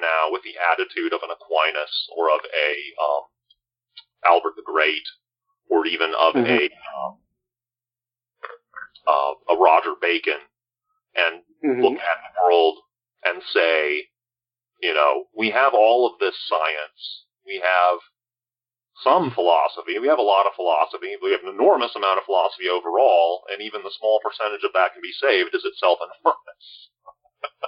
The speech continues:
Speaker 2: Right.
Speaker 1: Um,
Speaker 2: Right.
Speaker 1: and, and it's time to come, it's, it's time to start working on a new synthesis,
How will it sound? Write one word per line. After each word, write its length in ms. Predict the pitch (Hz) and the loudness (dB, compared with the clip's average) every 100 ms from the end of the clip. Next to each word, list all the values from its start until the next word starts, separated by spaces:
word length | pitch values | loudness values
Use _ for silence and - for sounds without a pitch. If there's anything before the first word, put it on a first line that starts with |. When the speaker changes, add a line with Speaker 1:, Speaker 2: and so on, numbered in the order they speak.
| - _ _ | -14 _ _
Speaker 2:
Right. 300 | 131 123 123 | 2 6 6
Speaker 1:
Um, 540 | 143 - - 120 107 101 | 2 -6 -4 0 2 4
Speaker 2:
Right. 240 | 135 202 - _ _ _ - | 2 0 -4 _ _ _ -4
Speaker 1:
and, 200 | 120 113 | -4 -4
and 220 | 113 120 | -2 0
it's 140 | 113 - - | 0 -4 -6
time 380 | - 143 131 120 | 0 2 2 -2
to 100 | 117 - | -8 -12
come, 400 | - 123 117 110 - _ | 0 0 0 -6 -14 _
it's, 160 | 110 - | -10 -4
it's 160 | 139 - | -6 0
time 240 | 208 180 | 0 2
to 60 | 127 | 0
start 320 | 147 113 104 | 0 2 2
working 260 | 117 113 | 2 0
on 160 | 98 95 | 0 -2
a 60 | 87 | -2
new 180 | 87 85 | -10 -12
synthesis, 720 | - 82 80 - - - - | -14 -14 -14 -14 -14 -14 -18